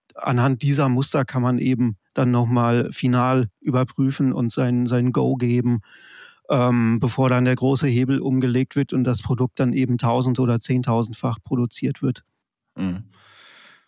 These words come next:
Speaker 2: Ist dir jetzt schon mal vorgekommen, dass du, keine Ahnung, weil du zu dem Zeitpunkt gerade im Urlaub warst oder so,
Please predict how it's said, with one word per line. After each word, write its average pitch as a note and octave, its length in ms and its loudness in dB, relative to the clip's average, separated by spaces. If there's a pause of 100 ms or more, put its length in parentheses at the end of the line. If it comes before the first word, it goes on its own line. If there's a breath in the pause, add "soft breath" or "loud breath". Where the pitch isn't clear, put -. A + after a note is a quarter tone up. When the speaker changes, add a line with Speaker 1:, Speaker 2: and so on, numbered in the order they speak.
(200 loud breath)
Speaker 2:
Ist A2 200 -4
dir D3+ 80 2
jetzt C#3 100 0
schon C#3 140 0
mal B2 100 2
vorgekommen, B2 720 0
dass G#2+ 300 -2
du, G#2 120 -4
keine F2 240 -4
Ahnung, G2 200 -2
weil F2+ 200 -2
du F2 180 -4
zu F2+ 180 -6
dem F#2+ 120 -2
Zeitpunkt F#2+ 280 -6
gerade F2+ 160 -4
im F2+ 60 -4
Urlaub A#2 300 -2
warst A2 200 -2
oder G2 180 -2
so, F#2+ 240 -2